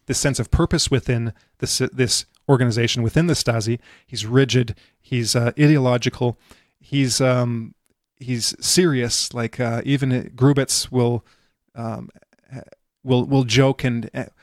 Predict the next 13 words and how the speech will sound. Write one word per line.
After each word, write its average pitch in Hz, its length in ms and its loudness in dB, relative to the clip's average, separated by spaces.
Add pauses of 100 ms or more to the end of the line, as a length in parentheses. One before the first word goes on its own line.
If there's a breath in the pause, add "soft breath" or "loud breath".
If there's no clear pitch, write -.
(400 soft breath)
joke 185 400 2
and 135 280 -8
bend 170 240 0
the 156 40 2
rules, 147 480 0
and, 131 360 -6
like, 147 160 -4
he's 156 240 -4
not, 170 300 -4
um, 127 280 -4 (540)
he 156 320 -4
is 156 200 0
more 139 500 0